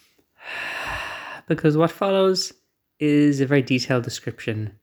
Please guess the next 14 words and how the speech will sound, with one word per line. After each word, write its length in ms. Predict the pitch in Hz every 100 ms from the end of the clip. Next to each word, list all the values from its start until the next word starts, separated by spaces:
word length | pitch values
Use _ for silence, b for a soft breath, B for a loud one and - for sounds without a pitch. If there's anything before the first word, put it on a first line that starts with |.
| _ _ -
of 80 |
the 100 | 110
rules 440 | 107 113 117 117 110
of 160 | 104
a 20 | 120
fictional 480 | - 120 - 110
game, 400 | 98 95 98 98 - _ _ _ b b b _
and 100 | 107
maybe 720 | 107 113 120 117 117 110 - _ _ _ _ _ _ _
that's 180 | 113 101
best 320 | - 113 110
left 420 | 113 101 98 - -
to 180 | 127 120
another 580 | 123 127 127 127 123